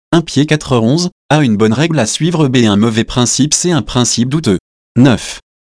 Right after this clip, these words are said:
Quelle est la cause primordiale de la division religieuse ? A. La Bible, B. Le nationalisme, C. Le fait de n'avoir pas accepté la Bible comme seule règle de foi et comme autorité suprême. Dix. L'apôtre Paul avoue avoir autrefois mal agi et ce, Actes vingt-trois,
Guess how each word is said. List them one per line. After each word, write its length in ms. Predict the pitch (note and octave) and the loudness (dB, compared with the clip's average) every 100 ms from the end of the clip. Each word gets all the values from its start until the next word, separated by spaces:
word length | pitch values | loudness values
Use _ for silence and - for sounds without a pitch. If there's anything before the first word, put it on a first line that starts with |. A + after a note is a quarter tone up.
| _ - | _ -2
Quelle 180 | F3 | 0
est 60 | B2+ | 2
la 140 | A2 | 0
cause 220 | - C3+ - | 0 -2 -2
primordiale 720 | - E3 E3 C#3 A#2 C#3 E3 | -2 0 0 0 -2 0 0
de 100 | A#2+ | 2
la 120 | G#2 | 2
division 560 | F#2 D3+ C#3 A2 G#2 F#2+ | 0 -2 -2 -2 -2 0
religieuse ? 720 | C3+ D#3 A#2 G2+ F2 E2 - _ _ _ | 2 2 2 2 2 -2 -8 _ _ _
A. 100 | A2+ | -2
La 120 | G#2 | 0
Bible, 420 | F#2+ G2+ A2 D#3+ - _ - | 0 0 2 0 -2 _ -6
B. 120 | G2+ | -2
Le 180 | E3 A#2 | 2 2
nationalisme, 880 | G#2+ G#2 A2 G#2 F#2+ B2 - F3 F3+ _ - | 2 2 0 0 -2 -2 0 -2 -2 _ -8
C. 180 | - E3+ | -2 0
Le 80 | D#3 | 0
fait 240 | - G#2+ | 0 -2
de 120 | G2+ | 2
n'avoir 380 | G2 A2 C#3+ C#3+ | 0 2 0 0
pas 180 | B2+ B2+ | 0 -2
accepté 440 | - A#2+ - C3+ | 0 -2 -2 0
la 100 | G#2 | 0
Bible 320 | G2+ C#3 D3+ | 2 0 0
comme 200 | A2+ A2+ | 0 0
seule 260 | G2+ D#3+ D3+ | 0 0 0
règle 340 | G#2 C#3+ C#3 | 0 0 0
de 120 | G2+ G2 | 0 -2
foi 240 | - E3+ | 0 -2
et 60 | D3+ | 0
comme 200 | D#3 D3 | 0 0
autorité 520 | C#3+ A2 G#2+ G2+ D#3+ | 0 0 0 0 0
suprême. 600 | - D#3+ - F#2+ E2+ - - _ _ _ | 0 -2 0 0 0 -4 -12 _ _ _
Dix. 460 | F#2+ B2+ G2+ - - _ _ _ | -4 -2 0 -2 -6 _ _ _
L'apôtre 500 | - C3+ D3+ G#2 G#2+ | 0 0 0 -2 -2
Paul 200 | G2 E3+ | 0 0
avoue 220 | D3 A#2 C#3+ | 0 0 0
avoir 260 | G#2 C3+ | 0 0
autrefois 520 | D3+ - C#3 - A2 | 0 -2 -4 0 0
mal 200 | G2 C#3 | 2 2
agi 220 | C#3+ C3+ F3+ | 2 2 0
et 60 | |
ce, 160 | - D#3+ - - | 2 0 0 -2
Actes 180 | A#2+ G#2 | -2 2
vingt-trois, 580 | A2 G#2+ - F#2+ F2+ | 0 0 0 0 0